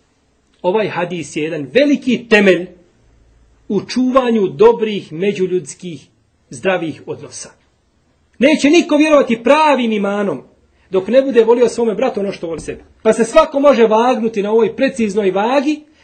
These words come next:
da vidi koliki je njegov iman. Da li voli uvijek svome bratu muslimanu ono što voli sebi? Da li želi, kada nasihati svoga brata muslimana ili kada mu govori o zlu koje je počinio, da li mu želi time da popravi njegovo stanje i da mu ukaže na ispravno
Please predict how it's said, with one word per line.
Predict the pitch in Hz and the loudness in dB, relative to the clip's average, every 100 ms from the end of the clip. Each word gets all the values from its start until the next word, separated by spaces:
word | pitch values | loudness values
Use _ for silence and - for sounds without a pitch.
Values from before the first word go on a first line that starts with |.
| - | -6
da | 185 | -2
vidi | 208 254 208 | 0 -2 -2
koliki | 214 214 208 | -4 -4 -4
je | |
njegov | 165 156 156 | -6 -4 -6
iman. | 131 120 117 _ _ | -6 -12 -20 _ _
Da | 165 294 | 2 4
li | 320 277 | 4 2
voli | 320 320 302 | 4 4 4
uvijek | 320 285 | 2 2
svome | - 311 311 269 | 0 0 4 4
bratu | 311 311 285 | 4 2 0
muslimanu | 262 - 262 269 320 285 | -4 -2 -2 2 4 4
ono | 269 233 | 4 2
što | 233 | 2
voli | 226 185 | 2 2
sebi? | 151 175 - _ _ _ _ _ _ _ _ - | -2 -6 -8 _ _ _ _ _ _ _ _ 0
Da | 269 311 | 2 4
li | 285 | 2
želi, | 226 330 311 | 2 2 4
kada | 277 262 | 4 4
nasihati | 254 - 320 269 262 254 | 2 2 2 2 2 -2
svoga | - 277 240 | 2 2 2
brata | 277 277 233 | 2 2 0
muslimana | 220 226 226 262 233 | 0 0 2 2 0
ili | 202 | -2
kada | 208 208 | -2 -2
mu | 214 | 0
govori | 202 285 311 269 | 4 4 4 2
o | 220 | 2
zlu | 190 311 - | 2 2 4
koje | 240 | 4
je | 226 - | 4 2
počinio, | 202 277 262 165 - - | -2 2 2 0 -4 -4
da | - 302 | 0 2
li | |
mu | 277 | 4
želi | 240 285 285 226 | 2 2 2 2
time | 254 254 - | 2 2 0
da | - | 2
popravi | 262 285 302 277 | 2 2 0 0
njegovo | 277 277 254 | 2 4 2
stanje | 220 - 247 269 233 - _ _ _ - | 0 -2 0 2 0 -2 _ _ _ -4
i | 202 | 2
da | 240 | 4
mu | 262 320 | 4 4
ukaže | 311 294 247 | 4 4 4
na | 262 302 | 4 2
ispravno | 302 - 254 220 233 - | 0 0 2 2 -2 -8